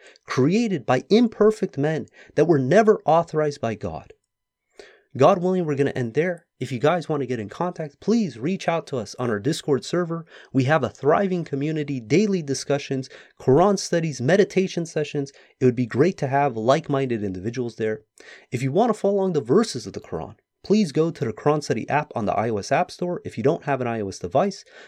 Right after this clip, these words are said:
you can go to Quran Study app dot com website.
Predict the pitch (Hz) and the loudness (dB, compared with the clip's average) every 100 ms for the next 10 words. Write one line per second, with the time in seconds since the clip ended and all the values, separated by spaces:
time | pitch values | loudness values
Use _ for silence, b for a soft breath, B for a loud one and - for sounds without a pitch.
0 | B 127 127 120 135 - - 143 151 151 | B -2 0 0 0 -2 -2 -2 0 -2
1 | 131 131 147 - 127 107 - 123 98 127 | -2 -4 -6 -2 -4 -2 -4 -4 -2 -2
2 | 147 - 85 | -2 -8 -12